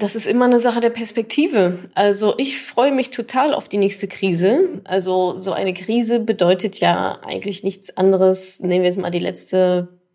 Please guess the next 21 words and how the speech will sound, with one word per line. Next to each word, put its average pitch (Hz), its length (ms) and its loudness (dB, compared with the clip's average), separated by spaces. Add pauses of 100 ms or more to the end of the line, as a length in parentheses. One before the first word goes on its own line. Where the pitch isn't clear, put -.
(140)
Immobilienblase, 180 1120 0
dass 180 300 -8
die 202 80 -4
Preise 202 380 0
runtergehen. 180 600 -2 (480)
So, - 160 -8
und 202 160 -4
das 208 140 -6
heißt, 196 280 -4
wenn 185 220 2
ich 220 220 -6
jetzt 202 540 0
ein 185 720 0 (480)
Aktienportfolio 190 1700 0
habe 190 440 0
oder 190 180 -2
ein 175 80 -2
E-T-F-Portfolio 196 1000 -8
habe, 196 460 -6 (640)
was 185 600 -2
vielleicht 185 840 0